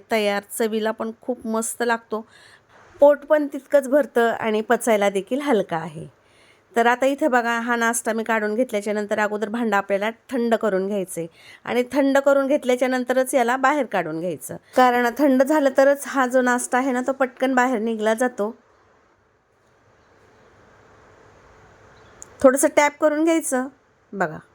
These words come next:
जराही भांड्याला चिकटलं वगैरे काही नाही, मस्त जाळीदार हा नाश्ता झालाय तयार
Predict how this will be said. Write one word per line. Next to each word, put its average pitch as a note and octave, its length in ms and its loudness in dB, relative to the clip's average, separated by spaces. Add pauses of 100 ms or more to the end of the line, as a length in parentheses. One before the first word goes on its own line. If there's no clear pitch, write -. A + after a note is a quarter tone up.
(380)
जराही A#3+ 280 4
भांड्याला A#3 380 2
चिकटलं A3 420 -2
वगैरे G#3+ 280 0
काही A3 260 -2
नाही, A3 120 -4
मस्त A3 600 -4
जाळीदार G#3 540 2
हा A3 100 -2
नाश्ता G3+ 360 -2
झालाय F#3+ 320 -4 (100)
तयार F3 340 -4